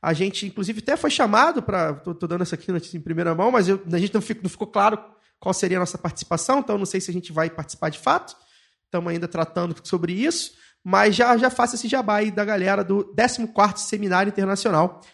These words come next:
de Lutas contra o Neoliberalismo. Então, vinte e vinte e um de setembro, nove horas, no Auditório onze da uerj, tá? Por enquanto é só, no final eu tento falar mais coisas.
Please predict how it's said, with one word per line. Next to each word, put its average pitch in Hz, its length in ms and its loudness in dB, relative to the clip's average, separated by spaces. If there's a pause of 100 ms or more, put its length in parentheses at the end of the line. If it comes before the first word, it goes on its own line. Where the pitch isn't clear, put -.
(140)
de 170 120 6
Lutas 196 360 2
contra 202 360 -4
o 190 120 2
Neoliberalismo. 185 760 0
Então, 151 160 -4
vinte 160 300 -6
e - 20 -6
vinte 147 180 -8
e - 40 -12
um 151 40 -10
de 147 60 -12
setembro, 214 380 -2
nove 190 220 2
horas, 208 260 4
no 208 80 0
Auditório 208 400 2
onze 196 340 0 (380)
da 190 280 4
uerj, 139 520 0
tá? 175 200 2
Por - 340 -8
enquanto 214 340 -4
é 190 40 -2
só, 190 440 -4
no 190 100 -10
final 175 320 -6
eu 185 60 -4
tento 175 240 -12
falar 165 180 -12
mais 165 180 -14
coisas. - 260 -20